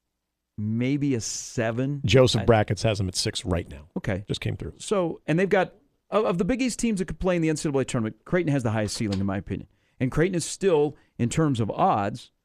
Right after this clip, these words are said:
Speaker 1: going to the Final Four. They're plus, I think, three thousand.
Speaker 2: Yeah.
Speaker 1: Which is still probably amongst the top ten odds.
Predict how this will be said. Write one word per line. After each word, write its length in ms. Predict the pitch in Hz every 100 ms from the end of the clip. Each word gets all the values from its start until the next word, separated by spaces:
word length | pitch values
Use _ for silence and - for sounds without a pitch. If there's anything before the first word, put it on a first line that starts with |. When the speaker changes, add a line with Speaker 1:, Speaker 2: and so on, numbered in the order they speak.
| _ _ _
Speaker 1:
going 160 | 135 151
to 60 | 127
the 60 |
Final 280 | - 135 120
Four. 260 | - 160 127
They're 100 | 113
plus, 640 | - 143 - - - - _ _ -
I 60 |
think, 160 | - 98
three 600 | - - _ _ 113 139
thousand. 760 | 139 - - 120 139 143 170 175 - -
Speaker 2:
Yeah. 180 | 95 - -
Speaker 1:
Which 340 | - - - - _ _ _ _ _ _ _
is 100 | 170
still 260 | - 320 349
probably 560 | - 190 160 160 135 95 - _ _ _ _ _
amongst 300 | 143 147 143
the 80 | 123 - -
top 260 | 131 120
ten 320 | - 123 107 - -
odds. 520 | 101 - - -